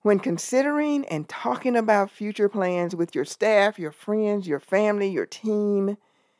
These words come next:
and certainly in public, remember the words of James, Jesus' own brother,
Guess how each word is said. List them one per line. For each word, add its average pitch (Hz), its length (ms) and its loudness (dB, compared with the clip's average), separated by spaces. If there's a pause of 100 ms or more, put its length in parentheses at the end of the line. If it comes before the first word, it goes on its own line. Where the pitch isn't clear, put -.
(220)
and 190 200 0
certainly 262 640 0
in 175 120 -4
public, 160 500 -4 (1000)
remember 180 720 -6
the 277 140 -2
words 233 460 0
of 226 120 -4
James, 170 600 -4 (840)
Jesus' 202 540 -2
own 185 200 -2
brother, 170 420 -6